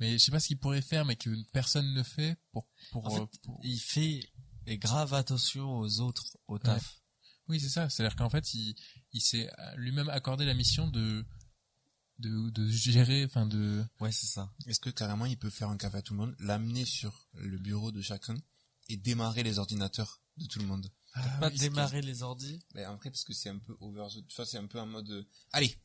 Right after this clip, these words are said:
Speaker 3: <laughs> on est tous prêts à bosser,
Speaker 1: Mais
Speaker 3: tu vois.
Speaker 1: en, en vrai, je, j'imagine grave une boîte où personne ne sait que c'est pas les ordis qui s'allument automatiquement à huit heures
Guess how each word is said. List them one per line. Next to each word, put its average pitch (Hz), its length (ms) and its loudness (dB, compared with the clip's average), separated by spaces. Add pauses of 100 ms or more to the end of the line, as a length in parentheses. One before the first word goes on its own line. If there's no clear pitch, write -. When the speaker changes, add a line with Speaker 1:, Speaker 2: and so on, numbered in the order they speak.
Speaker 3:
<laughs> - 140 -18
on 127 80 4
est 139 200 4
tous 135 140 6
prêts 131 160 -4
à 135 60 0
bosser, 127 260 -4
Speaker 1:
Mais 127 80 4
Speaker 3:
tu 123 60 6
vois. 123 280 2
Speaker 1:
en, 127 100 0
en 120 60 2
vrai, 156 140 0
je, - 180 -2
j'imagine 123 540 0
grave 147 320 0 (180)
une 113 400 -6
boîte 143 260 -2
où 135 100 -6
personne 147 420 0
ne 135 80 0
sait 151 320 4 (120)
que 110 460 0
c'est - 180 2
pas 123 120 2
les 120 160 2
ordis 123 220 0
qui - 80 2
s'allument 113 400 0
automatiquement 127 640 2
à 117 60 4
huit 110 240 2
heures 151 140 6